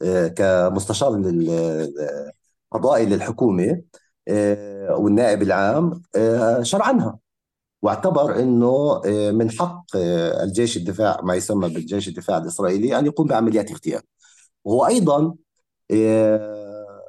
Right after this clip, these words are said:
ساهم في تكريس فكرة الاعتقال الإداري، الاعتقال بدون محاكمة. بمعنى كل الالتماسات أو غالبية العظمى من الالتس-، الالتماسات التي قدمت ل، آه، أهرون باراك خلال عمله في، آه، محكمة،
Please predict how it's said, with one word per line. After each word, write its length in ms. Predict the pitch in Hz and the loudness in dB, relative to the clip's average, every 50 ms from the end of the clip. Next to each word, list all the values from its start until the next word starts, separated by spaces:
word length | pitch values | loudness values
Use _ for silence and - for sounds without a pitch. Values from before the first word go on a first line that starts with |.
| - - 87 92 90 165 170 | -18 -14 -14 -8 -6 -6 -4
ساهم 560 | - - 165 170 180 180 151 165 165 170 165 | -2 0 2 2 2 4 4 4 4 4 2
في 400 | 165 - - 139 143 143 147 147 | 0 0 -2 0 2 4 2 2
تكريس 720 | - 151 139 - - - 151 226 247 294 302 - - - | 0 -2 -4 -4 -2 0 2 4 4 4 2 2 0 -2
فكرة 360 | 202 202 - 165 170 170 165 | -2 0 2 0 0 2 2
الاعتقال 540 | 156 - - 143 - 156 - - 170 165 165 | 0 0 0 -2 -6 -6 -2 0 2 2 2
الإداري، 480 | 160 - 165 170 220 208 - 180 175 - _ _ _ _ _ - | 4 4 4 4 4 2 2 0 -2 -6 _ _ _ _ _ -2
الاعتقال 520 | 107 95 - - - 113 - 135 143 135 | 0 0 0 -2 -6 -4 0 0 0 0
بدون 280 | 123 123 120 143 156 156 | 0 0 0 2 2 2
محاكمة. 500 | 156 151 151 202 180 175 - 92 78 - - _ _ _ _ _ _ _ _ _ _ _ _ _ _ _ _ - | 2 2 0 -2 -2 -2 -2 -4 -6 -8 -12 _ _ _ _ _ _ _ _ _ _ _ _ _ _ _ _ 0
بمعنى 360 | 107 113 139 131 135 135 135 | 2 2 2 2 2 0 0
كل 220 | - - 240 247 | 0 0 2 2
الالتماسات 640 | 240 202 175 170 175 156 147 135 - 131 107 104 107 - | 2 2 2 2 2 2 2 2 2 0 0 0 0 0
أو 180 | 123 107 104 | 2 2 2
غالبية 400 | 123 135 151 151 180 226 240 220 | 2 2 2 2 4 4 4 4
العظمى 380 | 196 170 - 175 139 107 107 107 | 4 4 2 2 2 2 2 2
من 100 | 117 131 | 2 2
الالتس-، 380 | 151 165 165 165 151 139 - | 2 2 2 0 -2 -2 0
الالتماسات 680 | 147 117 113 113 - 135 131 123 117 - 95 87 87 - | 0 0 0 0 0 0 0 0 0 0 -2 -2 0 0
التي 300 | - 131 139 147 147 - | -2 -2 0 -2 -2 -2
قدمت 680 | 147 - - 175 127 92 104 104 101 101 101 - - 95 | -4 -2 -2 -2 -2 0 2 2 2 2 0 -2 -6 -4
ل، 480 | 98 98 101 104 107 107 107 107 107 110 107 - - - - _ _ _ - | -2 0 2 4 4 4 4 4 2 0 -2 -6 -20 -20 -20 _ _ _ -4
آه، 140 | - 101 113 | -2 0 2
أهرون 380 | 107 131 135 160 165 170 175 170 | 2 2 2 2 2 2 2 2
باراك 280 | 170 160 147 107 92 | 2 2 2 2 0
خلال 320 | - - 117 113 123 127 123 | 0 0 0 2 2 2 2
عمله 440 | - 170 190 180 135 98 98 196 | 2 2 2 2 2 2 2 2
في، 480 | 180 - - 156 170 170 117 98 - - - | 0 0 0 2 2 4 4 2 0 -2 -2
آه، 340 | 101 104 101 98 98 101 95 | -2 0 2 2 2 2 2
محكمة، 600 | 95 120 156 175 170 - - 120 117 113 107 107 | 2 0 -2 -2 -4 -4 0 2 2 2 2 0